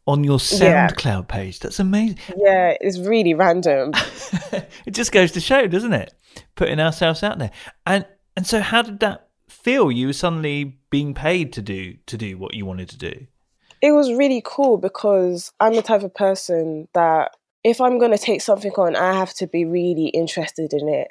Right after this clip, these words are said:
Speaker 2: And the way she approached me, the way she explained what she was working on, I just loved the whole idea of it. And the meeting went very well. And it was for a film that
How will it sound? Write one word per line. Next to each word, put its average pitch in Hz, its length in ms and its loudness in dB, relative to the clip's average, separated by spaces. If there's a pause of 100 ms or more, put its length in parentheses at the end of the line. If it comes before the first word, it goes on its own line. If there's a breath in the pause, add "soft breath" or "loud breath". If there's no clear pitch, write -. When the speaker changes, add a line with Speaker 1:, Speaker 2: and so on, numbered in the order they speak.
Speaker 2:
And 165 260 2
the 175 100 2
way 196 200 6
she 196 240 -4
approached - 580 -2
me, 170 460 -4
the 170 100 -4
way 175 240 2
she 175 180 -4
explained 170 600 -2
what 156 140 -4
she - 140 -4
was 156 140 -4
working 170 420 0
on, 156 300 -2 (280 loud breath)
I 196 140 6
just 180 240 -2
loved 170 180 2
the 170 80 0
whole 160 240 2
idea 170 460 2
of 151 100 -10
it. 156 240 0 (400 soft breath)
And 170 160 0
the 160 60 4
meeting 180 440 0
went 151 220 2
very 170 280 2
well. 170 600 2 (380)
And 170 380 2 (100)
it - 60 4
was 175 240 4
for 175 160 2
a 170 40 -2
film 170 720 0 (300)
that 160 300 2